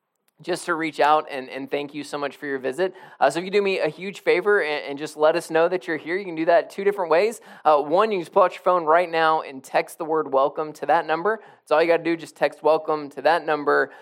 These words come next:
Uh, that lets us know you're here and it gives me a chance to follow up. Or we have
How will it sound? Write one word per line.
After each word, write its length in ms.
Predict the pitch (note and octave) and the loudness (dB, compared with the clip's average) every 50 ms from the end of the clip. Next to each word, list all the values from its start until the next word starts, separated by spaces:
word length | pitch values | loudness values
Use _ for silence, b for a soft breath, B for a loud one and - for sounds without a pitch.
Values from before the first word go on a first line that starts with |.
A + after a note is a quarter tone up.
| B B B | B B B
Uh, 120 | B B2 B2+ C3 | B 0 2 4
that 160 | C#3+ D3 C#3+ | 4 4 4
lets 200 | D#3 D3+ D3 D3+ | 2 0 0 -2
us 120 | C#3 - | -8 -4
know 80 | D#3+ D3+ | -4 -4
you're 160 | D3+ C#3+ C#3 | -2 -4 -6
here 180 | C#3 D3+ D#3 D3+ | -4 -2 -2 -2
and 80 | C#3+ | -2
it 40 | C#3 | -2
gives 180 | C3+ C#3 C3+ D3 | -6 -10 -10 -8
me 140 | D3+ D3+ | -8 -8
a 20 | D3 | -8
chance 320 | D3 - D3+ D3 C#3 - | -8 -8 -8 -8 -8 -10
to 80 | - - | -14 -6
follow 400 | _ - C3+ C#3 C#3 C#3 C3+ C#3 | _ 2 2 4 4 4 4 6
up. 240 | C#3+ F3+ G#3 G3 D3+ | 4 4 2 2 0
Or 180 | E3 F3 F#3 | 0 0 2
we 140 | F3+ F3+ E3 | 0 0 0
have 260 | E3+ E3+ E3 E3 E3 | 2 4 4 2 2